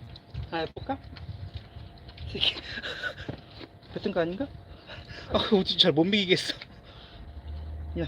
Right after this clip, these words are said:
입에 있는 게 먹은 거야, 뭐야? 이, 이,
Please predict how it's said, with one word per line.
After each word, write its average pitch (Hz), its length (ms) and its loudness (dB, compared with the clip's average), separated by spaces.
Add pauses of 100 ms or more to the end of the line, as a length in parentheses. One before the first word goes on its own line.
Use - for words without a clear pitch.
(1000)
입에 143 120 -2
있는 131 240 2
게 - 100 6 (760)
먹은 147 160 -2
거야, 139 120 2 (360)
뭐야? 165 160 -2 (2500)
이, 180 180 -6
이, 180 100 -10